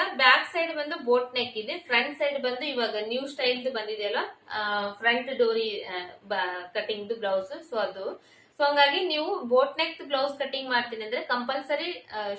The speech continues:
ಶೋಲ್ಡರ್ ಮೆಜರ್ಮೆಂಟ್ ತಗೋಬೇಕಾಗತ್ತೆ. ಶೋಲ್ಡರ್ ಮೆಜರ್ಮೆಂಟ್ ನೀವು ಒಂದ್ ವೇಳೆ ತಗೊಳ್ಳಿಲ್ಲ ಅಂದ್ರೆ ಅವಾಗ ಇವಾಗ ನಾನ್ ತೋರಿಸ್ತಾ ಇದ್ದೇನಲ್ಲ, ಆ, ಆ, ಒಂದ್ ವೇಳೆ ನೀವು ತಗೊಳ್ಳೋದ್ ಮರ್ತ್ರೆ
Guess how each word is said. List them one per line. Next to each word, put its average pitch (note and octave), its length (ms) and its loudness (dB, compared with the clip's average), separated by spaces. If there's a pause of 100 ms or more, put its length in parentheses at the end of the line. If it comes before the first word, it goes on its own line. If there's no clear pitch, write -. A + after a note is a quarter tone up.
ಶೋಲ್ಡರ್ C4+ 360 4
ಮೆಜರ್ಮೆಂಟ್ B3+ 380 -6
ತಗೋಬೇಕಾಗತ್ತೆ. F3 760 -8 (420)
ಶೋಲ್ಡರ್ D4+ 360 8
ಮೆಜರ್ಮೆಂಟ್ E4 540 -2
ನೀವು D4 140 0
ಒಂದ್ B3+ 160 0
ವೇಳೆ C#4 220 2
ತಗೊಳ್ಳಿಲ್ಲ C#4 520 4
ಅಂದ್ರೆ F#3+ 240 0
ಅವಾಗ D#4+ 680 6
ಇವಾಗ B3 200 0
ನಾನ್ A#3 260 -4
ತೋರಿಸ್ತಾ A#3 320 -4
ಇದ್ದೇನಲ್ಲ, G3 340 -6 (580)
ಆ, - 60 -2
ಆ, C#4 800 0
ಒಂದ್ B3 160 -4
ವೇಳೆ C#4 200 6
ನೀವು C#4+ 160 0
ತಗೊಳ್ಳೋದ್ C4+ 340 6
ಮರ್ತ್ರೆ A3+ 600 0